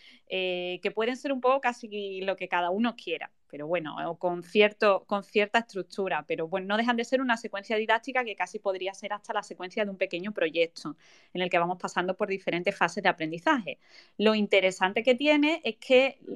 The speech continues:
digamos, lo tenemos todo re-, muy recogidito en algo muy fácil y muy asequible, que es un documento de Google o una presentación de Google a la que vamos añadiendo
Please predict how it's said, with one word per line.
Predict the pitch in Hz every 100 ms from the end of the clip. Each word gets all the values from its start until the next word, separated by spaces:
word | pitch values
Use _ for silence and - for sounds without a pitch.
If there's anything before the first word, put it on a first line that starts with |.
| -
digamos, | 208 202 226
lo | 240
tenemos | 233 196 226 -
todo | 269 262
re-, | 254
muy | 220 214 226
recogidito | 247 247 254 254 285 - 233 320 - - - _ 208
en | 214 208
algo | 247 254 277
muy | 254 247 247
fácil | 240 240 254 247
y |
muy | 214 214
asequible, | 220 - 196 208 190 165 -
que | 180 185
es | 220 -
un | - 233 202
documento | 190 175 170 165
de | 160
Google | 180 208 180 180
o | - 185
una | 226 202
presentación | 185 185 165 170 170 170
de | 170
Google | 185 175 165 - - -
a | 190
la | 185
que | 185
vamos | 180 185
añadiendo | 196 185 180 180 196 214 214